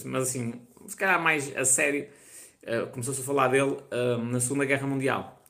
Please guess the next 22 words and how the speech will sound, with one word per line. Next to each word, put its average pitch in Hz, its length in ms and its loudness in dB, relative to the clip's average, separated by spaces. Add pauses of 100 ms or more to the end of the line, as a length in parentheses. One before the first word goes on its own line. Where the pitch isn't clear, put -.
(100)
quando 120 260 0
depois 135 260 0
de 143 60 -4
uma, 135 340 0
de 120 160 -8
uma 123 160 -2
operação, 123 640 0 (480)
um 135 160 -2
médico 143 500 2
teve 131 340 -2
de 123 440 -2
operar 120 480 0
vários 107 300 -4
militares 127 560 -2
e 131 100 -6
não 139 220 -2
tinha 143 520 -8 (200)
medicamentos, 131 680 -4
basicamente, 104 540 -6
não 110 160 -4
tinha 117 180 -6
anestesia 123 720 -4